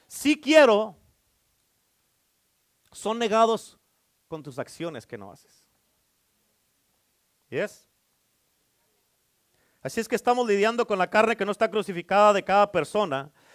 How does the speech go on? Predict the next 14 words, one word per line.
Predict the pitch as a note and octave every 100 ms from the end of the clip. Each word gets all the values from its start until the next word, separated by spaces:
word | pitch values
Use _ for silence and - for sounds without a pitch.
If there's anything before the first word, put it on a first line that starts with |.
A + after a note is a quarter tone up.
| _
y | F#3+
cada | F#3 A3+ B3+ B3+
persona | G#3+ F3+ - A#3 B3 A3+
tiene | G#3+ A#3 B3
la | A3+
habilidad | G3 F#3 F3+ F#3+ F3+ F3 A#3 C4 E4 - _ _ _
de | F3 G3+
lidiar | F#3+ D#3+ G3+ A#3 A3+
con | A3
su | G3 E3+
propia | E3+ F3+ G3+
carne. | B3 A#3+ B3 A#3+ F3 _ _ _
¿Por | F#3 F3
qué? | A#3 C4+ C4